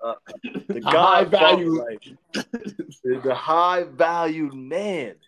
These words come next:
Speaker 1: You know what I'm saying?
Speaker 2: Right.
Speaker 1: That's, that's, that's one of his words and shit, like, high profile. You know what I'm saying?
Speaker 2: Mm-hmm.
Speaker 1: But
Speaker 2: Mm-hmm.
Speaker 1: you got all of these things, and because, you know,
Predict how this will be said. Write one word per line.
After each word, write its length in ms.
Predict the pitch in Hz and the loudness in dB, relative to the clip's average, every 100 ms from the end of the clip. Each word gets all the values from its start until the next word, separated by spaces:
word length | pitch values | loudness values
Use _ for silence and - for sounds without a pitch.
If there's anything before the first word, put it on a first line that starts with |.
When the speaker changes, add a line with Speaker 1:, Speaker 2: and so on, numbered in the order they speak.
| _ | _
Speaker 1:
You 80 | - | -10
know 60 | 135 | -10
what 60 | 143 | -8
I'm 40 | |
saying? 200 | 156 165 | -6 2
Speaker 2:
Right. 140 | 151 165 | 4 4
Speaker 1:
That's, 120 | 165 | 2
that's, 140 | 170 160 156 | 0 0 -2
that's 80 | - | -4
one 100 | 147 | -6
of 60 | 135 | -2
his 160 | 135 120 | -4 -2
words 320 | 123 113 104 | -4 -4 -10
and 80 | 104 | -16
shit, 220 | - 98 | -16 -14
like, 140 | 101 | -12
high 220 | 101 151 143 | -2 0 0
profile. 600 | - 147 - 92 85 58 | 0 -2 2 0 0 -6
You 60 | 107 | -12
know 80 | 120 | -12
what 80 | |
I'm 20 | 131 | -6
saying? 260 | 135 139 - _ _ | -6 -6 -14 _ _
Speaker 2:
Mm-hmm. 160 | 139 131 | -4 0
Speaker 1:
But 300 | 143 127 123 | 2 2 0
Speaker 2:
Mm-hmm. 300 | 127 131 160 | -6 -6 -8
Speaker 1:
you 80 | 143 | -2
got 240 | 180 190 | 0 0
all 200 | 160 180 | -2 -4
of 60 | 175 | -6
these 200 | 160 160 | -8 -10
things, 380 | _ 156 143 117 123 | _ -10 -10 -14 -16
and 140 | 120 | -16
because, 580 | 120 147 135 117 101 _ _ _ _ _ _ _ _ _ _ | -14 -6 -6 -6 -12 _ _ _ _ _ _ _ _ _ _
you 140 | - 151 | -16 -6
know, 380 | 147 131 123 | -2 -2 -2